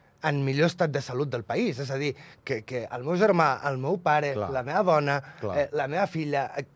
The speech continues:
Speaker 1: qui fos, eh,
Speaker 2: Sí.
Speaker 1: de, de, del, del meu cercle, se'n pogués aprofitar de que jo estic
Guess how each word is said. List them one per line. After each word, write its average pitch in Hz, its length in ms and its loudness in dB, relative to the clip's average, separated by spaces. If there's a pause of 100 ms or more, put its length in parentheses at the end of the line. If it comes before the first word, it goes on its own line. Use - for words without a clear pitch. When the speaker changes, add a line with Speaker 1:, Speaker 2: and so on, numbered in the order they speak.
(160)
Speaker 1:
qui 156 160 0
fos, 180 480 2
eh, 135 360 0
Speaker 2:
Sí. 117 280 -6
Speaker 1:
de, 135 160 2
de, 131 160 -2
del, 131 420 -4
del 123 160 -6
meu 143 340 -4
cercle, 131 380 -10
se'n 131 200 -10
pogués 139 280 -6
aprofitar 180 540 0 (320)
de 127 180 -4
que 120 140 -6
jo 123 140 -2
estic 175 340 -4